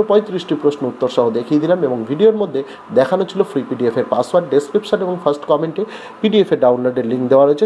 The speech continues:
সেখানে ক্লিক করলে যখনই পাসওয়ার্ড চাইবে, পাসওয়ার্ডটি সেখানে সম্পূর্ণ ছোট হাতের বসিয়ে দিলে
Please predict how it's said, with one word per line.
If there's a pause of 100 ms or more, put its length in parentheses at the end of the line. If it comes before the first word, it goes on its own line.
সেখানে
ক্লিক
করলে
যখনই
পাসওয়ার্ড
চাইবে, (100)
পাসওয়ার্ডটি
সেখানে (100)
সম্পূর্ণ (120)
ছোট
হাতের
বসিয়ে
দিলে